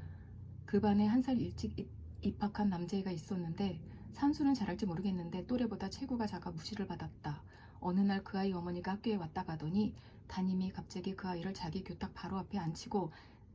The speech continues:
"나는 땡땡이가 한 살 어린데도 너무나 똑똑하고 착해서 정말 좋아.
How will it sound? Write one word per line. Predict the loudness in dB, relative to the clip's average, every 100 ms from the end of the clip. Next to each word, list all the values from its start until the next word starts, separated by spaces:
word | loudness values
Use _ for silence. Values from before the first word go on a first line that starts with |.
| -20 -10
"나는 | 0 4 6 8 8 6
땡땡이가 | 4 2 4 4 4 4
한 | 6 6 4
살 | 6 8
어린데도 | 10 10 10 8
너무나 | 6 8 6 6
똑똑하고 | 2 2 2 0
착해서 | 2 0 2 -2
정말 | 4 4 6 4 6
좋아. | 6 6 6 6